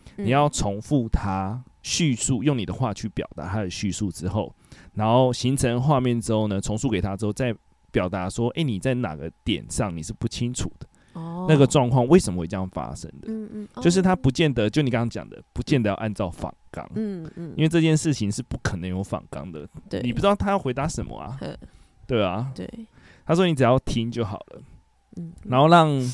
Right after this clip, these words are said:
Speaker 2: 来宾说得更多。
Speaker 1: 嗯，嗯，嗯。
Speaker 2: 他说得越详细、越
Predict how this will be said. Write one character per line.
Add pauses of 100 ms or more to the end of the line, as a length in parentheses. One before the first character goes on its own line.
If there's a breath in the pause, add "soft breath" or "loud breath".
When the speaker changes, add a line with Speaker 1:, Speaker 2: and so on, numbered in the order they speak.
(420 loud breath)
Speaker 2:
来
宾 (420)
说
得
更
多。
Speaker 1:
嗯，
嗯，
嗯。 (340)
Speaker 2:
他
说
得
越
详
细、 (600 soft breath)
越